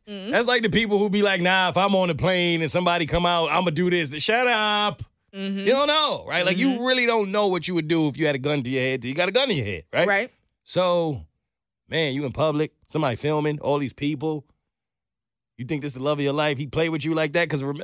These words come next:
Speaker 2: look, I started looking it up. There was a woman who killed a man over this. There was a lot of these stories. Another woman who got it rocking with another guy. Like, so apparently this is a thing. And I'm not saying it's right to react
Speaker 1: Yeah.
Speaker 2: that way. I'm just saying you really don't know.
Speaker 1: What you're dealing with.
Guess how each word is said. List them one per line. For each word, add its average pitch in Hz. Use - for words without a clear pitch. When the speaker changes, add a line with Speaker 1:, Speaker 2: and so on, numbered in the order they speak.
Speaker 2:
look, 180
I 156
started 185
looking 180
it 180
up. 196
There 160
was 233
a 156
woman 175
who 175
killed 269
a -
man 120
over 90
this. -
There 208
was 311
a 226
lot 214
of 202
these 202
stories. 202
Another 202
woman 208
who 196
got 202
it 196
rocking 196
with 196
another 202
guy. 190
Like, 175
so 196
apparently 269
this 247
is 196
a 151
thing. 190
And 151
I'm 233
not 240
saying 185
it's 104
right 165
to 139
react 151
Speaker 1:
Yeah. 139
Speaker 2:
that 117
way. 123
I'm 170
just 165
saying 156
you 185
really 147
don't 135
know. 180
Speaker 1:
What 190
you're -
dealing 196
with. 53